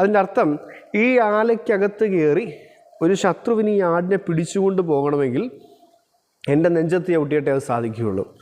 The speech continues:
എന്നെ പരാജയപ്പെടുത്തിയിട്ടേ അത് സാധിക്കുകയുള്ളൂ. ഇനി ഇതിനകത്ത് കിടക്കുന്ന ഒരു ആടിന് പുറത്തിറങ്ങി വഴിതെറ്റി പോകണമെങ്കിലും എൻ്റെ നെഞ്ചിൽ ചവിട്ടിയിട്ടേ അത് പറ്റത്തുള്ളൂ. അപ്പോൾ എന്നെ കടന്ന്, എന്നെ മറികടന്ന് ഇത് പോകാൻ സാധിക്കുള്ളൂ. അപ്പോൾ അങ്ങനെ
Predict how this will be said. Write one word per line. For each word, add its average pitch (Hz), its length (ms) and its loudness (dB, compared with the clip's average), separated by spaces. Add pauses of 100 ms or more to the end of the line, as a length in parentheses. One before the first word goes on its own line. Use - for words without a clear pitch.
(320)
എന്നെ 160 240 2
പരാജയപ്പെടുത്തിയിട്ടേ 165 680 0
അത് 135 80 -2
സാധിക്കുകയുള്ളൂ. 107 580 -4 (340)
ഇനി 180 240 2 (220)
ഇതിനകത്ത് 214 600 2
കിടക്കുന്ന 226 320 0
ഒരു 208 60 0
ആടിന് 202 340 0
പുറത്തിറങ്ങി 202 640 0
വഴിതെറ്റി 190 440 0
പോകണമെങ്കിലും 180 680 0 (360)
എൻ്റെ 175 200 2
നെഞ്ചിൽ 185 340 0
ചവിട്ടിയിട്ടേ 156 440 0
അത് 143 140 0
പറ്റത്തുള്ളൂ. 110 480 -4 (440)
അപ്പോൾ 151 120 -4
എന്നെ 160 260 4 (140)
കടന്ന്, 180 240 2
എന്നെ 160 280 0
മറികടന്ന് 180 400 2
ഇത് 160 80 -2
പോകാൻ 143 220 -2
സാധിക്കുള്ളൂ. 127 360 -4
അപ്പോൾ 214 80 0
അങ്ങനെ 220 180 0